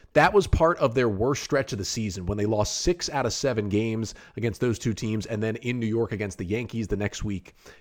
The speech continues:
as well. And then they turned things around really right after that. Hopefully this doesn't turn into losing six out of seven, but it is kind of amazing that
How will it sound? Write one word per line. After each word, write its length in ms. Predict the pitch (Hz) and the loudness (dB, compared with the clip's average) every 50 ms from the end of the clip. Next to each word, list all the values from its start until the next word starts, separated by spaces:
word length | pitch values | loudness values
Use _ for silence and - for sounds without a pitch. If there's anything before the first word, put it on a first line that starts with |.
| _ _ - | _ _ -4
as 260 | 123 110 104 95 - | -2 -2 -2 -2 -2
well. 460 | 101 101 117 131 139 139 139 131 - - - - _ _ _ | 0 2 4 6 6 6 6 4 2 -2 -10 -20 _ _ _
And 100 | - 120 | -2 -2
then 80 | 120 120 | 0 2
they 80 | 113 107 | 0 2
turned 300 | - - 139 143 113 117 | 2 2 2 2 2 0
things 180 | 123 120 98 | -2 0 0
around 320 | 107 107 113 110 110 101 98 | 2 2 2 2 2 2 2
really 160 | 104 104 98 | 2 2 0
right 300 | 90 95 107 107 107 - | 0 0 0 0 0 -2
after 340 | - 95 101 104 - - 98 | -6 -6 -6 -6 -6 -8 -6
that. 460 | 87 98 110 135 165 - - - _ - - - - - _ _ | -2 0 0 2 0 -2 -4 -10 _ -20 -20 -20 -20 -20 _ _
Hopefully 580 | - - 175 196 226 233 - 240 214 220 240 240 | 0 6 6 6 6 6 4 2 2 2 2 2
this 180 | 175 151 143 - | 2 2 2 4
doesn't 280 | 180 147 131 131 131 | 2 2 2 0 0
turn 180 | - 135 135 139 | 0 0 2 2
into 320 | 151 175 151 - 180 180 | 0 -2 -2 -2 -2 -2
losing 340 | 180 190 208 190 196 220 185 | 0 0 0 0 -2 -2 -2
six 300 | - - 208 208 - 214 | 0 0 0 0 0 -2
out 100 | 196 190 | -2 -2
of 60 | 170 | 0
seven, 440 | - - 190 190 190 214 233 233 - - - _ _ _ _ _ _ _ _ _ _ _ _ - - - - | 2 2 2 2 2 0 -4 -6 -10 -14 -20 _ _ _ _ _ _ _ _ _ _ _ _ -20 -20 -4 2
but 320 | - 139 143 139 - - _ _ | 4 4 4 4 0 -4 _ _
it 120 | - 135 151 | 0 2 4
is 120 | 190 - | 4 4
kind 160 | - 196 185 | 4 2 2
of 60 | 147 127 | 2 2
amazing 440 | 113 123 139 151 - 135 110 107 | 2 2 2 2 2 0 0 2
that 300 | 101 110 107 107 - - | 2 4 4 2 0 -4